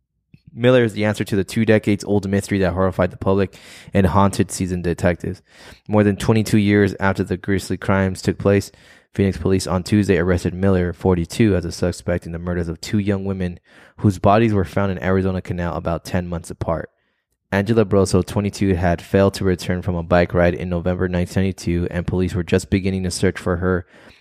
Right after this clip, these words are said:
when someone discovered the headless body of a woman near twenty-fifth Avenue and Cactus Road in Phoenix. Phoenix would confirm it was Brosso by the end of the week. Her f-,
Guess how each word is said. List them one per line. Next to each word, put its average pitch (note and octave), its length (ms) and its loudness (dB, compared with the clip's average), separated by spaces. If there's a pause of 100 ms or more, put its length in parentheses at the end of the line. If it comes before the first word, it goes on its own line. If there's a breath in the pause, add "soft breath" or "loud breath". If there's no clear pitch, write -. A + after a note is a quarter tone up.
(100)
when F#2+ 140 0
someone B2 280 2
discovered G#2+ 400 2
the F#2 140 4
headless F#2+ 340 4
body F2+ 280 4
of E2+ 80 0
a E2+ 60 -2
woman F2+ 300 -4
near E2+ 160 -4
twenty-fifth F#2 540 -4
Avenue F2+ 560 -2
and F#2+ 160 -12
Cactus E2+ 440 -4
Road F2 220 0
in D#2 140 -10
Phoenix. - 500 -10 (640 soft breath)
Phoenix A#2+ 320 -2
would A#2 140 0
confirm A#2 340 2
it A2 60 2
was G2+ 100 2
Brosso G#2+ 340 0
by G2 120 0
the F#2+ 80 0
end F#2+ 80 -4
of F#2 60 -6
the F#2 80 -4
week. G#2 240 -4
Her G2 160 -4
f-, - 200 -10